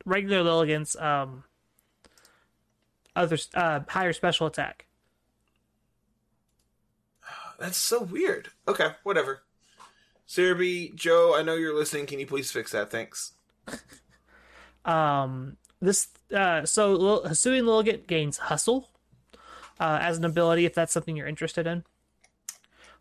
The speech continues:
Speaker 1: But again, you could, you, the big thing is you just have Chlorophyll. Um,
Speaker 2: This is like your, your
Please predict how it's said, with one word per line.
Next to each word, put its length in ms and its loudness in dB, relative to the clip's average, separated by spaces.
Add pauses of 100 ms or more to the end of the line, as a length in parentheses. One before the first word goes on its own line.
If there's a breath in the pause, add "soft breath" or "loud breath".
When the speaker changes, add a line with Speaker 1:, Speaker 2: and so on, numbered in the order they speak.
Speaker 1:
But 200 2
again, 460 2
you 100 -2
could, 220 0
you, 220 0
the 80 0
big 200 2
thing 140 2
is 160 4
you 60 -2
just 160 -6
have 180 0
Chlorophyll. 800 2 (560 soft breath)
Um, 760 -2 (840)
Speaker 2:
This 260 -2
is 120 -6
like 180 0
your, 380 2
your 340 -2